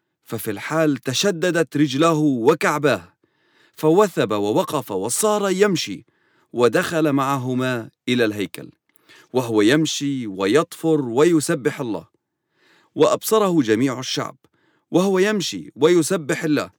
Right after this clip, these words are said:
وعرفوه أنه هو الذي كان يجلس لأجل الصدقة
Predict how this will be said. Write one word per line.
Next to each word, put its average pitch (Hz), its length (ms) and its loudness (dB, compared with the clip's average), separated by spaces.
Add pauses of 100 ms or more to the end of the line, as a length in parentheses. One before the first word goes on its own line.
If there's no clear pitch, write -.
(560)
وعرفوه 131 880 0
أنه 156 160 2
هو 156 400 2
الذي 175 580 -4
كان 170 260 -2
يجلس 165 600 -2
لأجل 117 360 -6
الصدقة 151 680 -4